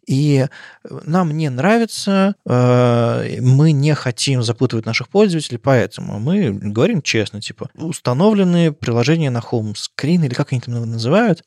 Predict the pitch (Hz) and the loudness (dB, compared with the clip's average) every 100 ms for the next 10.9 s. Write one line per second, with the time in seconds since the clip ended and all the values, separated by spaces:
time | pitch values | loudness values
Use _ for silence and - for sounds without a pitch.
0 | - - 139 143 170 175 156 170 151 156 | -12 -2 -2 0 -2 -2 -2 -2 0 -2
1 | 113 107 104 104 - 107 107 123 - 262 | -4 -6 -4 -6 -4 -4 -4 -4 -2 -2
2 | 220 156 - _ _ 143 151 156 160 151 | 0 -2 -4 _ _ -2 2 4 4 2
3 | 147 190 _ - 127 117 117 185 180 110 | 0 -4 _ -2 0 0 2 0 0 -2
4 | 120 151 - - _ _ - - - 120 | 0 -2 -4 -14 _ _ -8 -4 0 0
5 | - 107 101 143 220 220 - 226 - _ | 0 -2 -2 0 -2 -4 -2 -2 -2 _
6 | - 131 127 - 117 113 117 117 - - | -14 -2 -2 0 0 2 2 0 -2 -4
7 | _ - 151 143 170 160 151 151 156 165 | _ -4 -2 -2 -2 -2 -2 -2 -4 -4
8 | 160 220 294 165 147 _ 226 254 240 226 | -4 -4 -2 -2 -2 _ -8 -2 2 2
9 | - _ - 170 135 - 117 117 113 151 | 0 _ 0 2 2 -4 -6 -4 -2 0
10 | 147 143 135 151 254 247 170 131 131 | 2 2 0 0 0 2 0 -2 -8